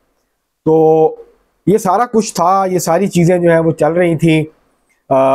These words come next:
और अब ये जो आईएसपीआर की प्रेस रिलीज आई है, इसके दो हिस्से हैं। पहला हिस्सा तो ये कहता है कि सुप्रीम कोर्ट के हुक्म पर टॉप सिटी के हवाले से जो मालिक ने इल्ज़ामात लगाए थे और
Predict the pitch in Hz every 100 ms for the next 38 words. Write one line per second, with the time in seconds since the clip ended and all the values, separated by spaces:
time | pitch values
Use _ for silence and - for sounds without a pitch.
0 | 139 135 135 139 135 135 170 202 208 190
1 | - 139 156 151 143 - 143 160 160 165
2 | 156 147 139 156 - 135 127 - 127 139
3 | 247 208 151 135 139 - _ _ 202 196
4 | 233 196 208 147 120 101 98 - _ _
5 | - 175 233 226 220 196 196 202 170 147
6 | 156 143 170 - _ _ _ _ _ -
7 | 175 175 156 180 226 190 185 165 170 147
8 | 151 190 160 151 156 247 _ _ _ _
9 | _ _ 170 180 220 226 202 247 202 139
10 | 139 156 143 143 151 156 143 135 131 139
11 | 160 147 147 135 135 135 160 151 139 135
12 | 135 139 131 127